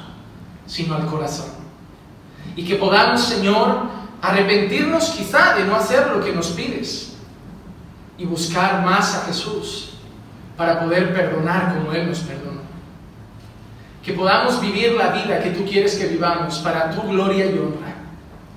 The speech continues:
Por eso te pido, Señor, que uses a este instrumento débil, a este hombre que soy yo, lleno de fallos, para poder predicar tu perfecta palabra.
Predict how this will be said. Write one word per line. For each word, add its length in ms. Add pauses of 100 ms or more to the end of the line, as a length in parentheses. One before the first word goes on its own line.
(420)
Por 100
eso 220
te 120
pido, 240
Señor, 380
que 140
uses 320
a 40
este 160
instrumento 1300
débil, 600 (840)
a 140
este 260
hombre 400
que 100
soy 300
yo, 520 (220)
lleno 220
de 60
fallos, 800 (680)
para 160
poder 300
predicar 680
tu 60
perfecta 520
palabra. 400